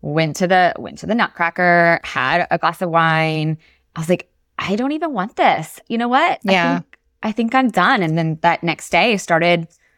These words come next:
Speaker 1: I woke up and I was like, "No, I don't ever wanna drink again."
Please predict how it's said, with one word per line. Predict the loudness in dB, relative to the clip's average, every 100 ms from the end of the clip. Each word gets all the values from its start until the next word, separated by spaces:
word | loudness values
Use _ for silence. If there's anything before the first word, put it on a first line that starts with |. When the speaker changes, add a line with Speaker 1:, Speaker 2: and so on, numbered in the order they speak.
| _ _ _ -10
Speaker 1:
I |
woke | -2 -2 0
up | 0 0
and | -4
I |
was | -2
like, | -4 -2
"No, | 0 0 -2 _
I | -4
don't | 0
ever | 2 4
wanna | 4 2
drink | 2 0
again." | 2 2 0